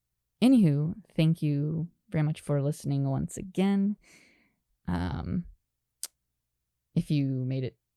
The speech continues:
all the way to the end, congratulations. <laughs> Um,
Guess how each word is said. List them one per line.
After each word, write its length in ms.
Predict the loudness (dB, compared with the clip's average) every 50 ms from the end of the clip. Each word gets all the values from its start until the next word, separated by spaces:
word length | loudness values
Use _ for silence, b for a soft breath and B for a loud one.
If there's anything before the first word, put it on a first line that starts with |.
| _ _ _ _ _ _
all 260 | _ -2 0 2 2 2
the 80 | 2
way 140 | 2 0 0
to 100 | 0 0
the 120 | -2 0
end, 420 | 0 0 0 0 0 -2 -4 -8 -16 _ _ _ _ _ _ _ _
congratulations. 1040 | 0 2 2 4 2 2 2 0 -2 -2 0 -2 -2 -4 -4 -4 -4 -6 -6 -14 -12 -12
<laughs> 60 | -6 B B B B B B B B B -20 -20 _ _ _ _ _ _ _ _ B B -14 -14 -14 -16 -18 -20 -20 B B B B _ 2
Um, 640 | 4 4 6 4 4 2 0 0 0 0 -2 -2